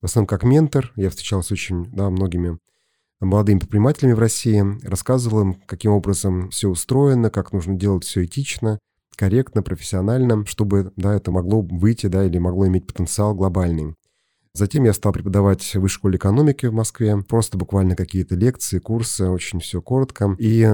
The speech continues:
когда мне в том числе, да, вот пр-, предложили поработать в итмо, да, вот в таком очень, да, известном университете, я знал об итмо еще несколько лет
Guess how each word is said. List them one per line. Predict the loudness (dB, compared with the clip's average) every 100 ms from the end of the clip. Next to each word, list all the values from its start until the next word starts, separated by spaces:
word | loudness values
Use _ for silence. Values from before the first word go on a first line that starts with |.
| 2 -2
когда | -2 4 4 6
мне | 4 4 2 2
в | -2
том | 0 0
числе, | 0 0
да, | 0
вот | 0
пр-, | -2
предложили | -2 0 2 2 2 2
поработать | 2 2 0 -2 0
в | 0
итмо, | 4 4 4 0
да, | -2 0
вот | 0 -4
в | -10
таком | -6 0 0 0 -4 -6
очень, | -6 -4 -4 -4 -8 -8
да, | -4 -2
известном | 2 2 2 2
университете, | 2 2 -2 0 2
я | 2
знал | 2 2 0
об | -2
итмо | -4 2 2 2
еще | 0 -2 -2
несколько | 0 0
лет | 0